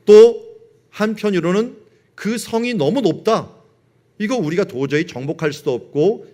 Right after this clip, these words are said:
이길 수 없는 도시다라고 하는 것들을 이야기하면서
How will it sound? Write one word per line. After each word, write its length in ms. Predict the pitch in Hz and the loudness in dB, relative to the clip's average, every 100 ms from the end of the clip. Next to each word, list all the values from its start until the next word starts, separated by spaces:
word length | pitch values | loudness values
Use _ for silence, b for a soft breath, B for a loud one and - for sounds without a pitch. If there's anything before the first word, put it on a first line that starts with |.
| - | -12
이길 340 | 143 151 233 | -6 -4 -4
수 220 | - 208 | -4 -4
없는 240 | 160 151 160 | -4 -4 -10
도시다라고 1040 | 117 - 170 151 - - _ - 127 123 | -12 -4 -2 -2 -4 -20 _ -12 -8 -6
하는 160 | 135 120 | -6 -6
것들을 640 | 110 - 127 180 185 - _ | -8 -6 -4 -4 -6 -20 _
이야기하면서 1080 | 98 107 107 104 117 170 131 110 143 196 226 | -10 -8 -6 -8 -8 -6 -6 -4 -4 -4 -6